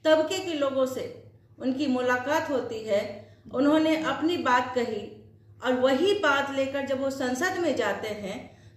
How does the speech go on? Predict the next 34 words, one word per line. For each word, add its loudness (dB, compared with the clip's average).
तो 2
उनकी 4
सदस्यता -2
समाप्त -10
कर -6
दी -12
गई। -18
तो -4
उनकी 2
बातें 0
क्या 0
थी -6
जिसको -4
म्यूट 2
कर 2
दिया 0
गया, -2
उसका -4
आपको -6
कहीं 0
कुछ -8
record 0
भी 0
नहीं 2
मिलेगा, -6
क्योंकि -4
जब 2
वो 2
संसद -2
में -2
बात 0
रख -4
रहे 0
थे -6